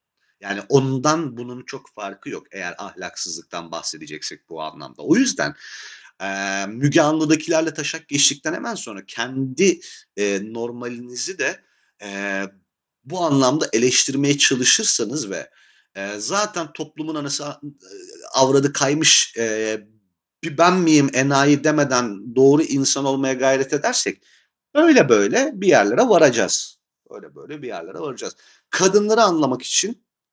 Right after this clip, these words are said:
ya da erkekleri anlamak için, doğru bir, sağlıklı bir ilişki yaşamak için ahlaklı bir taksici <laughs> olmakla işe başlayabilirsiniz. Ahlaklı bir esnaf olmakla işe başlayabilirsiniz.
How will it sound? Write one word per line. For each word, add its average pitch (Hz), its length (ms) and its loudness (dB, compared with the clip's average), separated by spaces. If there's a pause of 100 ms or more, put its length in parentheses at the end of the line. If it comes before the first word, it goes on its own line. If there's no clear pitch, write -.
(220)
ya 98 80 -8
da 101 80 -10
erkekleri 110 520 -8
anlamak 120 360 -8
için, - 280 -12 (520)
doğru 156 380 6
bir, 147 100 4
sağlıklı 143 580 2
bir 135 140 -2
ilişki 131 400 -4
yaşamak 101 420 -2
için 196 340 -4 (840)
ahlaklı 151 520 2
bir 214 140 -6
taksici 135 480 -6
<laughs> - 60 4
olmakla 170 520 2 (800)
işe 160 260 -6
başlayabilirsiniz. 143 920 4
Ahlaklı 151 580 4
bir - 120 -4
esnaf 160 380 2
olmakla 117 440 -2
işe - 280 -8
başlayabilirsiniz. 101 800 -12